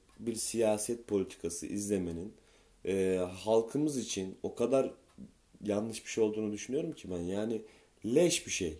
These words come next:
O yüzden arkadaşlar, eğer oy verecekseniz, bir şeyler yapacaksanız buna göre yapın.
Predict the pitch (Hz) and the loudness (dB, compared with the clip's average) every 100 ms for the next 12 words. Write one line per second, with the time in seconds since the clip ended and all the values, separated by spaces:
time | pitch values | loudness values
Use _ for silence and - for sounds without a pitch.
0 | - _ _ - _ _ - 185 185 139 | -16 _ _ -20 _ _ 2 6 8 6
1 | 107 104 107 143 131 101 - 82 - - | 4 2 2 2 2 0 -2 -6 -8 -18
2 | _ _ _ - _ _ _ _ - 151 | _ _ _ -20 _ _ _ _ 2 6
3 | 156 160 156 160 156 165 160 127 110 117 | 6 6 6 4 4 0 0 0 -2 -6
4 | - - _ _ _ 123 123 135 131 131 | -10 -14 _ _ _ -6 0 2 4 4
5 | 131 135 135 92 90 101 - - _ _ | 4 0 2 -2 -2 -8 -12 -16 _ _
6 | _ _ _ _ _ _ _ _ - 110 | _ _ _ _ _ _ _ _ -6 2
7 | 151 151 107 87 80 - | 6 8 6 2 -4 -8